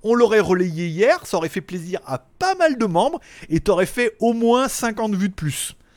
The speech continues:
Sur deux cents vues, c'est pas mal quand même. <laughs> Ça fait quand même vingt-cinq pour cent de vues de plus, voire peut-être même une centaine de vues, parce que c'est un produit qui est assez intéressant et que moi-même, j'ai regardé ta review.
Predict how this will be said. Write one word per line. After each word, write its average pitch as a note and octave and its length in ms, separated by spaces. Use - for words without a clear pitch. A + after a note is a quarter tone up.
Sur E3 220
deux F#3+ 180
cents A3 240
vues, B3+ 160
c'est E3 140
pas F3+ 160
mal E3 240
quand B2+ 120
même. A#2 180
<laughs> - 180
Ça - 160
fait C3 120
quand - 100
même C#3+ 180
vingt-cinq E3+ 500
pour - 160
cent F3+ 220
de C3+ 80
vues C3 240
de C3+ 80
plus, G3 420
voire G3 460
peut-être G#3 380
même G#3 180
une F3 80
centaine F#3 400
de D#3+ 80
vues, G3+ 160
parce - 160
que F3 100
c'est D3 140
un C3 100
produit C#3 300
qui - 100
est A#2+ 40
assez - 140
intéressant A#2 440
et E4 60
que - 100
moi-même, D#3+ 440
j'ai D3 100
regardé B2+ 200
ta F3+ 140
review. C3 280